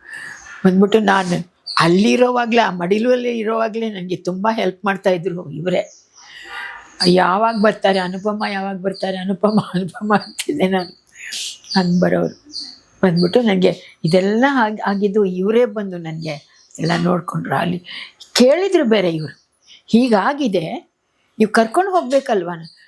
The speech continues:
ಇದು, ಇದೆಲ್ಲ ನಾವು ನೋಡ್ಕೊಳಕ್ಕಾಗಲ್ಲ, ಏನೋ ಒಂದು ಚಿಕ್ಕ ವಿಷಯದಲ್ಲಿ ನಾವು ನೋಡ್ತೀವಿ. ಇದೆಲ್ಲ ಮನೆಯವ್ಗಳ,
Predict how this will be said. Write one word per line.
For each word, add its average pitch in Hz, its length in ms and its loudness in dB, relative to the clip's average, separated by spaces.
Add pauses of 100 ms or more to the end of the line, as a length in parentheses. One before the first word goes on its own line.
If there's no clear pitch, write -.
(200)
ಇದು, 349 220 4
ಇದೆಲ್ಲ 330 280 2 (120)
ನಾವು 320 280 0
ನೋಡ್ಕೊಳಕ್ಕಾಗಲ್ಲ, 226 680 -2
ಏನೋ 208 280 -4
ಒಂದು 349 180 -2
ಚಿಕ್ಕ - 280 -6 (180)
ವಿಷಯದಲ್ಲಿ 254 440 2
ನಾವು 208 120 0
ನೋಡ್ತೀವಿ. - 520 -8
ಇದೆಲ್ಲ 254 240 4 (100)
ಮನೆಯವ್ಗಳ, 269 540 0